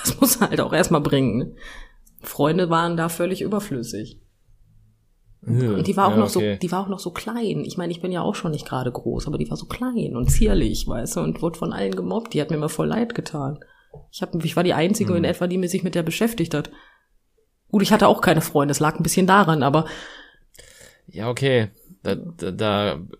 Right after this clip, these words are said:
Speaker 2: geht man dann, also da ist man dann ja auch irgendwie, verbrüdert man sich dann ja auch irgendwie.
Speaker 1: Ja, du, ich wurde irgendwie anders gemobbt als sie.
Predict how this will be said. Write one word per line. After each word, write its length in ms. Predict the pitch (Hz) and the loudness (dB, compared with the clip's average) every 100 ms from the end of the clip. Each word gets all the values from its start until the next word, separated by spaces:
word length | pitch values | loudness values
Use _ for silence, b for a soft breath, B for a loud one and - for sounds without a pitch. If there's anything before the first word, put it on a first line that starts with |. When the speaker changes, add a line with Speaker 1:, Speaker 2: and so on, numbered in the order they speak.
| - - - - | -20 -20 -16 -4
Speaker 2:
geht 180 | 117 113 | -2 0
man 140 | 110 | -2
dann, 180 | 110 107 | -2 0
also 360 | 92 101 104 104 | 0 0 0 0
da 300 | 101 101 98 | 0 -2 -2
ist 200 | - 110 | -4 -4
man 140 | 107 | -2
dann 120 | 104 | -2
ja 140 | 104 101 | -2 -2
auch 100 | 98 | -2
irgendwie, 760 | 95 104 101 101 101 98 95 - _ - - - - b b b - | -4 -4 -4 -4 -2 -4 -6 -10 _ -16 -16 -16 -18 b b b -6
verbrüdert 540 | 117 104 110 120 104 | -4 0 2 4 4
man 160 | 101 101 | 2 -2
sich 120 | 101 | -2
dann 160 | 98 95 | -2 -2
ja 120 | 95 | -2
auch 40 | 131 | -2
irgendwie. 460 | - - 98 98 - - | -2 -2 -4 -6 -12 -6
Speaker 1:
Ja, 160 | 175 196 | -2 0
du, 80 | 180 | 0
ich 140 | 196 | 2
wurde 140 | 208 - | 2 4
irgendwie 220 | 196 180 | 4 4
anders 240 | 190 180 165 | 4 2 2
gemobbt 320 | 160 151 - | 0 0 2
als 180 | 151 165 | 0 0
sie. 360 | 170 170 170 | 0 -2 -4